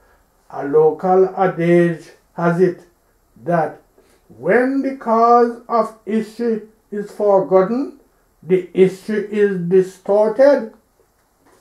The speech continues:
You have totally forgotten that you did not come into the world with anything. And is this not why you are contracting problems?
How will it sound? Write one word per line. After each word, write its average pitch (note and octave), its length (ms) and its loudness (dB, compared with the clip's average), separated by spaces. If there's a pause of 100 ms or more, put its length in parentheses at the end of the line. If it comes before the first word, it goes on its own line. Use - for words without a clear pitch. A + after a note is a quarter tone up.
(1120)
You E3 220 0
have E3+ 200 -2
totally G#3 540 4
forgotten F3 800 0 (340)
that E3+ 300 -4
you F3 340 -2
did E3 260 0
not F3 320 -4
come G3 300 0
into G3 260 0
the G3+ 160 -2
world F3+ 360 2
with F#3 200 6
anything. D#3+ 560 -8 (680)
And F#3+ 520 0 (420)
is E3 360 2
this G3 300 2
not F#3+ 420 -2 (420)
why F#3+ 280 0
you F#3+ 280 4
are F#3 520 4 (220)
contracting F3+ 840 -2
problems? G#3+ 640 0